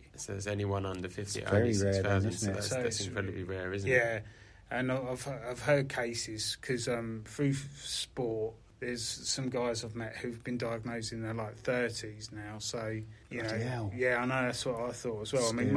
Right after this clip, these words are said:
Speaker 3: Michael J. Fox got diagnosed when he was twenty-nine. So.
Speaker 2: Oh, really?
Speaker 1: And
Speaker 2: oh, I didn't know that.
Speaker 1: is that because research has got better, or because there, there's, uh, you know, Parkinson's is sadly growing, and
Speaker 3: Well,
Speaker 1: more
Speaker 3: it,
Speaker 1: people
Speaker 3: it's,
Speaker 1: are being
Speaker 3: it's the big, it's the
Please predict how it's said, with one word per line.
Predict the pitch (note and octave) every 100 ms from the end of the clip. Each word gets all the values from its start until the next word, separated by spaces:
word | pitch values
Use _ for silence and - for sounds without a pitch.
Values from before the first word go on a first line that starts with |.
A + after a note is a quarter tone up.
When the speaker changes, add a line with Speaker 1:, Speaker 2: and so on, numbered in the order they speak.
| D3
Speaker 3:
Michael | D3 C#3
J. | C3
Fox | B2 C#3 B2+ -
got | B2 A2+
diagnosed | B2 A2+ A#2 A#2+ A#2+
when |
he | A#2
was | G#2+
twenty-nine. | - A2+ A#2+ B2 B2 A2 A2 -
So. | - A#2
Speaker 2:
Oh, | C#3+
really? | C3+ D#3 F3 E3+ E3 A#2+ A2 B2
Speaker 1:
And | G#2
Speaker 2:
oh, |
I | G2+
didn't | A2+ G#2+
know | A#2 G#2+
that. | F#2 G2 G2 -
Speaker 1:
is | A#2+
that | C3+ C3+
because | C3 A#2 B2 A2 - - - -
research | A2+ A#2+ A#2 B2 A#2 A2+
has | A#2 G#2+
got | A#2 A2
better, | B2 A2+ - G#2 G#2 A2
or | A2+ A2
because | G#2+ G#2 A2+ G2+
there, | G2+ G#2+ G#2+ G#2+
there's, | A2 G#2 G#2 G2+ - - -
uh, | G#2 - -
you | -
know, | -
Parkinson's | - A2+ A2 G2+ G2+ G#2+ G2
is | G#2+ G2+ - - -
sadly | - A2+ G#2+ G#2+
growing, | G#2 A#2 G2 G2+ - - - -
and | A2
Speaker 3:
Well, | A2+
Speaker 1:
more | A2
Speaker 3:
it, | A#2
Speaker 1:
people | G#2+ A2
Speaker 3:
it's, | G#2+ -
Speaker 1:
are |
being | -
Speaker 3:
it's | C#3
the | D3+ C#3 - -
big, | F3 - C#3+
it's | C#3
the | C#3+ C#3